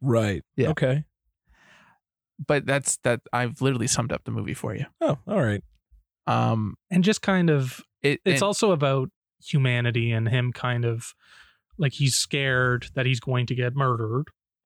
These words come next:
Speaker 1: Sure.
Speaker 3: obviously, by the
Speaker 1: Yeah.
Speaker 3: serial killer who's
Speaker 1: Yeah.
Speaker 3: dri-, who he's driving
Speaker 1: Yeah, absolutely.
Speaker 3: somewhere. But
Speaker 1: Yeah.
Speaker 3: it's also about him kind of getting the serial killer to open up and kind of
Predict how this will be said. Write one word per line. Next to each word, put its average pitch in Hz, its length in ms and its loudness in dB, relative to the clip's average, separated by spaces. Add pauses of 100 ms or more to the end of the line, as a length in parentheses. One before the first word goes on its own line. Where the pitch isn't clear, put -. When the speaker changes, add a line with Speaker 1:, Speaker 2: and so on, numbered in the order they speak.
(160)
Speaker 1:
Sure. 123 180 2
Speaker 3:
obviously, 107 280 0
by 131 160 -2
the 127 80 -2
Speaker 1:
Yeah. 110 80 2
Speaker 3:
serial 127 320 2
killer 127 340 -6
who's 127 200 0
Speaker 1:
Yeah. 139 100 -4
Speaker 3:
dri-, 123 460 -2
who 139 100 0
he's 123 240 -2
driving 123 640 -2 (120)
Speaker 1:
Yeah, 113 160 2
absolutely. 98 380 -2
Speaker 3:
somewhere. 120 420 0 (200)
But 131 120 0
Speaker 1:
Yeah. 131 60 2
Speaker 3:
it's 117 100 -6
also 135 280 0
about 123 220 0
him 131 180 -4
kind 131 180 -4
of 127 80 -6
getting 131 220 -2
the 123 80 -6
serial 127 300 -8
killer 123 260 -8
to 127 140 -4
open 131 260 -4
up 120 200 -2
and 127 140 -8
kind 127 220 -6
of 117 120 -6